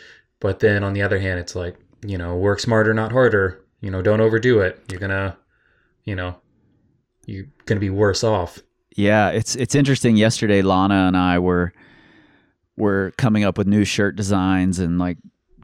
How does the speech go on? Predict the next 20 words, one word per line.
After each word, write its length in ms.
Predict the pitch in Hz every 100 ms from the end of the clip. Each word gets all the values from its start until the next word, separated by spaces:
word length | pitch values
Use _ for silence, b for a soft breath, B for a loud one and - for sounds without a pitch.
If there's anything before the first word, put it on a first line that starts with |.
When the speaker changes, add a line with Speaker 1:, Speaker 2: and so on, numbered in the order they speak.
| -
Speaker 2:
gathering 500 | 104 90 98 95 90
what 160 | 92 -
shirts 340 | - 87 -
we 60 | 92
wanted 140 | 95
to 60 | 90
put 220 | - 101
them 140 | - 87
on 240 | 87 90
and 120 | 87
colors 420 | - 87 90 90 90
and 100 | 92
all 160 | 87
that. 360 | 87 90 92 -
And, 400 | 104 92 90 85 - _ _ _ _ -
and 160 | 104 -
I've 320 | 110 120 107
been 440 | 110 101 95 85 - _ _ _ _ 120
driving 640 | 107 98 101 101 101 95 -
Lana 880 | 95 92 92 95 95 92 90 87